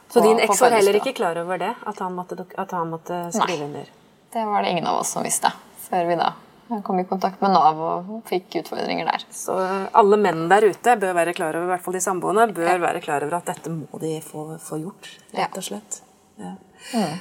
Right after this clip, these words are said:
Speaker 1: Eh, er det andre ting i forhold til, eh, samboerskap, så, altså barn da, av samboende, er det noe de, eh, ikke har av rettigheter som barn av gis-, gifte har?
Speaker 2: Nei, for barna,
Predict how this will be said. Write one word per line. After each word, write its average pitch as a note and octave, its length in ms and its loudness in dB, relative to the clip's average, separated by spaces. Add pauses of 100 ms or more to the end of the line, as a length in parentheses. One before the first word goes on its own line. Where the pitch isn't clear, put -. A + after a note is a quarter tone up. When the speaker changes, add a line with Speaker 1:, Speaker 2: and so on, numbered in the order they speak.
(120)
Speaker 1:
Eh, G3+ 420 6
er G#3+ 40 4
det B3 120 6
andre D#3+ 560 2
ting A3+ 400 0
i A3 120 2
forhold F#3 400 -2
til, F#3+ 340 2
eh, F#3 600 0
samboerskap, F3 840 0
så, - 280 -2
altså F#3+ 240 4
barn E3+ 340 4
da, G3+ 120 2
av F3 80 0
samboende, F3 720 -2
er F#3 60 2
det F#3+ 80 0
noe F3+ 180 0
de, E3+ 440 -2
eh, F#3 220 0 (640)
ikke - 320 -2
har D#3+ 200 2
av G3 100 6
rettigheter F3 500 -2
som F3+ 200 -2
barn E3 260 -4
av E3+ 100 -4
gis-, E3 380 -4
gifte F#3+ 420 -2
har? F#3 160 2 (1000)
Speaker 2:
Nei, - 200 6
for G#3 120 2
barna, F3 460 4